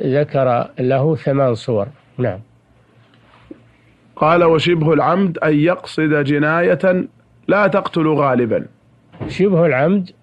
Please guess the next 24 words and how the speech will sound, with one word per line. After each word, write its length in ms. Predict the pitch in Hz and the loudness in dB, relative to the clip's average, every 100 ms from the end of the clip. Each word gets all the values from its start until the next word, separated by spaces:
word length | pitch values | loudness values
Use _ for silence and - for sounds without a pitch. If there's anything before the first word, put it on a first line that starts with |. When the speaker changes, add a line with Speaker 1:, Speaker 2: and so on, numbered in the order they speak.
| _ - | _ -6
Speaker 1:
هو 240 | 135 175 165 151 | 0 2 2 2
أن 100 | 151 | 2
يقصد 640 | 175 - 185 180 190 175 | 0 -2 -2 0 0 0
جناية، 440 | 135 147 127 113 123 | 0 0 0 0 -2
القصد 420 | 135 180 - 165 | -2 -2 -2 -2
موجود 440 | 170 165 131 127 113 - _ _ _ _ _ | 0 0 0 -2 -4 -14 _ _ _ _ _
ولكن 540 | 120 131 165 170 170 151 | -2 0 2 0 0 0
الآلة 560 | 135 151 147 139 160 - _ _ _ _ _ _ 143 | 0 0 2 2 -2 -6 _ _ _ _ _ _ -2
لا 180 | 170 | -2
تصلح 440 | 160 156 - 143 135 | 0 -2 -2 -2 0
للقتل، 720 | 127 123 113 117 - 101 95 - _ _ _ _ _ _ _ _ _ | 0 0 -2 -6 -4 -6 -8 -14 _ _ _ _ _ _ _ _ _
لكن 420 | 143 202 - 190 | -2 0 0 2
مات 360 | 190 170 123 - | 2 2 0 -2
بهذه 440 | 131 135 123 117 | 0 2 0 0
الجناية، 540 | 117 104 104 101 95 87 - | -2 -2 -2 -2 -4 -8 -4
هذا 320 | 156 175 147 | 0 0 0
لا 160 | 170 | 0
يعتبر 500 | 147 127 - 127 120 | 0 -2 -2 0 0
عمدا 460 | 110 127 107 113 139 - _ _ _ _ _ _ _ - | 0 0 -2 -4 -6 -10 _ _ _ _ _ _ _ -2
وإنما 560 | 131 151 143 139 160 | 0 2 2 0 0
يعتبر 540 | 135 113 - 127 165 208 _ _ _ _ _ _ - | 0 -2 -2 -2 -2 -4 _ _ _ _ _ _ -6
من 160 | 131 123 | -4 -2
شبه 340 | 156 139 120 | -2 -2 0
العمد. 420 | 117 117 120 117 | 0 0 0 -2